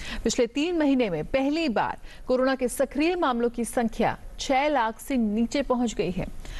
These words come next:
वर्तमान में देश में कुल संक्रमित संक्रमितों की मामलों की बात करें, पॉजिटिव की संख्या की बात करें, तो वो सिर्फ सात दशमलव तीन पाँच प्रतिशत ही सक्रिय मामले हैं, जो पांच लाख चौरानबे हजार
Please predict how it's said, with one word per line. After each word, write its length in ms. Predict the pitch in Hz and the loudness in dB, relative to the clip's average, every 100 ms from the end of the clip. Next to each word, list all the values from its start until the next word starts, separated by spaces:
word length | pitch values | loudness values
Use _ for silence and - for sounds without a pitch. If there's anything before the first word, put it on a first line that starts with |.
| - - 240 | -6 -2 2
वर्तमान 540 | 262 320 320 339 339 | 2 2 0 0 0
में 220 | 214 - | -4 -2
देश 320 | 196 220 214 | 2 2 2
में 100 | 226 | -2
कुल 300 | 220 277 302 | 0 2 2
संक्रमित 640 | 302 - 262 240 294 294 294 - - - | 0 0 0 0 0 0 0 -6 -8 0
संक्रमितों 160 | 233 | 0
की 540 | 220 214 202 196 - 185 | 2 0 2 0 -4 -2
मामलों 320 | 196 214 254 | 0 2 2
की 80 | 254 | 2
बात 220 | 202 180 | 0 0
करें, 240 | - 190 190 | -2 -2 0
पॉजिटिव 440 | 214 226 277 339 - | 0 0 2 -2 -2
की 100 | 226 | -6
संख्या 340 | - 170 202 | -4 -4 -2
की 120 | 180 | 0
बात 220 | 175 170 - | 0 0 0
करें, 240 | 180 190 | -2 0
तो 80 | 185 | 0
वो 120 | 156 | 0
सिर्फ 400 | 165 254 240 - 233 - - - | 0 2 2 2 0 -2 -10 -14
सात 400 | - - 294 294 240 | -8 0 0 0 0
दशमलव 400 | 247 - 254 262 247 | -2 -2 0 0 0
तीन 240 | - 302 320 - | -2 0 0 0
पाँच 280 | 262 269 - | 0 0 -2
प्रतिशत 440 | 262 247 226 262 | -2 -2 -2 -2
ही 320 | - 311 262 220 | 0 0 0 -4
सक्रिय 360 | - 240 247 226 | -4 0 2 2
मामले 300 | 180 143 151 | 0 -2 -2
हैं, 220 | 175 208 - - - - | 0 0 -2 -8 -6 0
जो 100 | 240 | 0
पांच 600 | 220 - 269 302 349 - | 0 -2 0 0 -4 -4
लाख 400 | 220 208 220 202 - - - | 0 2 2 0 -4 -16 -16
चौरानबे 580 | - 247 214 220 277 311 | -2 2 4 2 2 0
हजार 480 | 294 208 165 170 160 | 0 -2 0 0 0